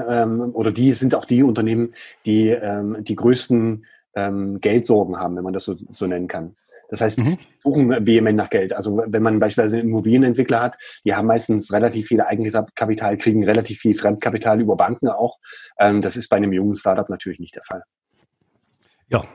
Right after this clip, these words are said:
Speaker 2: logischerweise, aber da kommen wir sicherlich, äh, noch mal drauf zu
Speaker 1: Mhm.
Speaker 2: sprechen. Was ich ja auch interessant, äh, fand, ihr residiert ja nicht wie sonst alle in Berlin,
Speaker 1: <laughs>
Speaker 2: ja,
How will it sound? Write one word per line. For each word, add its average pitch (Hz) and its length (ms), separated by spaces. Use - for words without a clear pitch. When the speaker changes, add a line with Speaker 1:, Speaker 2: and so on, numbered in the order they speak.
Speaker 2:
logischerweise, 107 500
aber 104 120
da 107 100
kommen 117 200
wir 107 100
sicherlich, 104 440
äh, 110 220
noch 98 240
mal 110 320
drauf 104 520
zu - 160
Speaker 1:
Mhm. 110 60
Speaker 2:
sprechen. 120 500
Was 127 140
ich 143 60
ja 131 80
auch 180 180
interessant, 175 800
äh, 151 260
fand, 156 420
ihr 135 320
residiert 127 540
ja 127 400
nicht 147 600
wie 160 100
sonst 151 400
alle 143 180
in 131 220
Berlin, 147 680
Speaker 1:
<laughs> 143 80
Speaker 2:
ja, 151 300